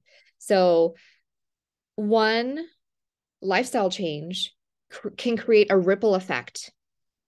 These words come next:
in your whole life down the road. And that's what I love to talk about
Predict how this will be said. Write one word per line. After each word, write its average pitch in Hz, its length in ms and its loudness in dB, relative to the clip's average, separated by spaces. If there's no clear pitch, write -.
in 202 180 2
your 208 100 2
whole 214 220 2
life 185 260 -2
down 165 180 -2
the 147 80 -8
road. 135 380 -6
And 208 140 -2
that's 214 260 -4
what 233 380 0
I 190 280 0
love 175 320 -2
to - 100 -18
talk 175 220 -10
about 185 400 -4